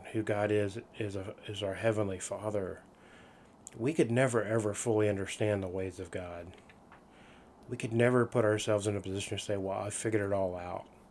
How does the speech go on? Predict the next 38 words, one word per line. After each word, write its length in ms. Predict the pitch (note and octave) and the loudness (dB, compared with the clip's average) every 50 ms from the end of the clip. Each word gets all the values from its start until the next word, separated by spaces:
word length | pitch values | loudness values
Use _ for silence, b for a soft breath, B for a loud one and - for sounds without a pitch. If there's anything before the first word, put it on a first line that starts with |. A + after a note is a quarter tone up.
| - B B B B B B B B B B B B B B B B B B - - - - - - - | -20 B B B B B B B B B B B B B B B B B B -20 -20 -20 -20 -16 -12 -8
I, 120 | A2+ A2+ - - - | -8 -8 -6 -4 0
I 60 | G#2+ | 2
have 160 | G#2+ A2 G2+ | 2 2 2
a 40 | F#2+ | 2
friend 380 | - - A#2+ A2+ A2 G#2+ G#2 | 2 4 6 8 8 6 4
who 320 | G#2 G#2+ G2+ G2 G2 G2 F#2+ - - - | 2 0 0 0 -2 -4 -6 -8 -8 -4
has 140 | A#2 G#2+ G2+ | -2 -2 -2
been 180 | G2+ G2+ F#2+ | -2 -2 -2
struggling 480 | - - - A#2 A2+ G#2+ G#2+ G#2 G2 G2 | -2 2 4 4 6 6 4 2 2 0
with, 340 | G2 G2 F#2 - - - - - - - C3 A#2 | -2 -4 -6 -8 -10 -14 -16 -18 -18 -14 -12 -10
uh, 140 | G2 F#2+ F#2 | -10 -10 -10
thinking 320 | - - - A2+ - G#2+ G2+ | -6 -2 0 2 2 2 0
about 240 | G2 G2 F#2+ - | 0 -2 -4 -4
God 400 | - G#2+ G#2 G#2 G#2 G2 F#2+ F#2+ - - - - | 0 2 2 2 2 2 -2 -4 -10 -12 -12 -8
a 80 | G#2+ G2 | -6 -6
lot 360 | F#2 F#2 F#2 F#2 F#2 F#2+ - - - - | -4 -4 -4 -6 -6 -10 -12 -14 -14 -10
and 340 | A2 G#2 G2 F#2 F#2 G2 - - - B B B B B B B B B B | -8 -8 -8 -8 -8 -10 -12 -14 -18 B B B B B B B B B B
wrestling 440 | - A2+ A2 - - B2 G#2+ G#2 G2+ | 2 2 2 4 4 4 4 4 2
with, 180 | G2+ G2+ F#2+ G#2 | 0 -2 -2 -2
is 160 | G2+ G2 G2 | -2 -2 -2
he 120 | G#2 G2 | -2 -4
real 240 | F#2+ G2 G#2+ G#2 G#2 | -2 0 0 2 2
or 120 | G#2 G2 | 0 0
not? 320 | F#2+ F#2+ F#2 F2+ G2 - - - - - - | -2 -2 -4 -4 -6 -8 -12 -14 -16 -14 -10
And, 380 | A2+ G#2+ G#2 G2+ F#2+ F#2+ G2 F#2 - - B B B B B B B B B B B - G#2 | -8 -6 -6 -4 -4 -6 -8 -8 -10 -16 B B B B B B B B B B B -12 -12
uh, 100 | - - - | -10 -6 -2
I 60 | A2 | 2
love 220 | A2 A2+ A#2+ A#2 G#2+ | 6 8 8 8 8
his 160 | G#2+ G#2 - | 6 2 0
questions 460 | - - C3 A2 - C3 A#2+ A2+ A2 | 0 2 4 6 6 6 6 6 6
and 100 | A2 G#2 | 6 4
I 40 | G2+ | 4
love 200 | G2+ A2 A2+ A2 | 6 6 6 6
the 100 | A2 G#2+ | 4 4
things 260 | - B2 A2+ G#2+ - | 4 4 4 4 2
he's 160 | - A2 - | 0 -2 -2
talked 260 | - C3 C#3 - - A#2+ | 0 0 0 2 2 0
about. 420 | G#2 F#2+ F#2+ F#2+ F#2 F#2 - | 0 2 0 0 0 -2 -4